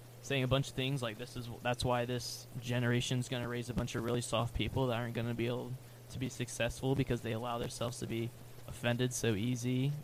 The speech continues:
and whatnot. And he said that's, you know, really a skill you gotta develop is just to brush things off or,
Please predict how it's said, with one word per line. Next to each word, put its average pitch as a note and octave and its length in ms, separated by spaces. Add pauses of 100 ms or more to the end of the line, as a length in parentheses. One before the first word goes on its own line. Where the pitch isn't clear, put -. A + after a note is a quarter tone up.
(140)
and A#2+ 160
whatnot. A#2+ 540 (520)
And B2 80
he B2+ 60
said B2 260
that's, A#2+ 340
you A#2+ 100
know, A#2+ 100
really B2 240
a B2 60
skill B2 340
you B2 80
gotta B2 180
develop A#2 580
is A#2+ 200
just - 260
to - 60
brush - 400
things A#2+ 320
off B2 340
or, G#2 260